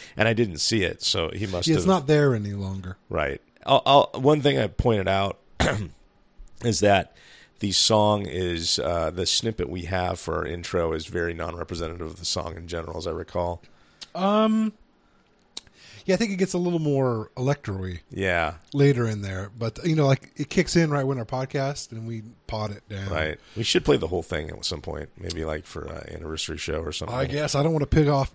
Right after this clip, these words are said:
Speaker 2: piss off Dano Songs.
Speaker 1: No, yeah, he's, he probably has a bunch of lawyers just constantly, you know.
Speaker 2: Well, I'm sure you, with anybody who makes these things, um, like, uh, there was an article, I think it was on Ars Technica a while ago, about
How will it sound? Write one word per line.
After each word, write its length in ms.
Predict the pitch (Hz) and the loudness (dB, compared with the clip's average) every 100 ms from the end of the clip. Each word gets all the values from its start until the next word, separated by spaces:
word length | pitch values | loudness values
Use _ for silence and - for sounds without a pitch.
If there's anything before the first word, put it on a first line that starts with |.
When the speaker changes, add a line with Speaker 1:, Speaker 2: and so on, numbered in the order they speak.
| - | -4
Speaker 2:
piss 220 | - 156 151 | 2 4 4
off 180 | 131 | 2
Dano 360 | 113 123 120 113 | 2 0 2 0
Songs. 520 | 107 120 117 123 123 | 2 2 4 4 2
Speaker 1:
No, 180 | 110 101 | 0 0
yeah, 200 | 120 131 | 2 2
he's, 340 | - 127 107 - | 2 -2 -4 -6
he 140 | 107 | -8
probably 360 | 95 - 101 87 | -2 2 4 4
has 160 | 95 85 | 2 0
a 20 | |
bunch 200 | 80 - | -4 -4
of 120 | 76 | -2
lawyers 520 | 80 82 85 87 - - - - | 0 0 0 0 -2 -6 -16 -14
just 240 | - - - | -10 -10 -6
constantly, 640 | 90 78 - 67 80 80 | -4 -4 -6 -6 -6 -6
you 100 | 80 | -6
know. 60 | 80 | 0
Speaker 2:
Well, 120 | 170 | 4
I'm 160 | 220 254 | 4 4
sure 240 | - 254 | 0 0
you, 100 | 196 | -2
with 180 | 214 226 | -2 0
anybody 440 | 202 240 214 196 170 | 0 2 4 4 4
who 100 | 160 | 4
makes 340 | 135 135 - | 2 0 -2
these 220 | 170 170 | -4 -2
things, 460 | 151 156 160 160 - | -2 -2 -2 -4 -8
um, 380 | 117 117 113 110 - | -8 -6 -6 -10 -14
like, 320 | 123 117 - | -12 -12 -8
uh, 220 | 117 110 | -8 -8
there 100 | 110 | -8
was 120 | 123 117 | -6 -6
an 60 | |
article, 880 | 113 117 120 - 131 123 117 113 104 - _ - | -2 0 0 -2 -2 0 -2 -4 -8 -14 _ -14
I 20 | - | -12
think 80 | - | -2
it 20 | |
was 140 | 262 226 | 4 4
on 100 | 180 | 4
Ars 340 | 160 165 151 | 2 0 0
Technica 500 | - 180 - 147 123 | -4 -6 -4 -8 -8
a 60 | 113 | -10
while 260 | 110 110 | -8 -8
ago, 200 | 110 113 | -8 -8
about 320 | 113 113 113 | -8 -8 -12